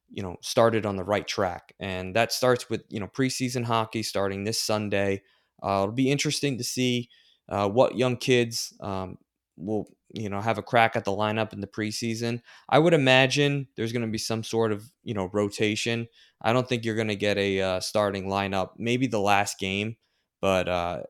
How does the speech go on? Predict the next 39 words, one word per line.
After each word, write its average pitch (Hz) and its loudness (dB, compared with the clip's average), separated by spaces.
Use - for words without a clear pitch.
I 113 0
think 127 -2
it'll 110 0
be 101 0
a 95 2
healthy 95 0
rotation. 92 -6
Um, 87 -8
uh, 95 -2
the 107 -2
Rangers 117 0
just - -6
announced 98 -6
their 92 -4
training 92 -8
camp 92 -6
roster. 92 -4
Um, 92 -12
you 101 -8
know, 92 -8
it's - -6
the 135 -6
same 147 2
guys 107 4
as 95 -6
usual, 92 -4
but, 95 -2
you 110 -6
know, 90 -4
it's, - -12
it's - -8
nice 120 -2
to 110 -8
see 113 -6
so 107 -6
many 101 -4
young 101 -4
kids 98 -4
and, 90 -10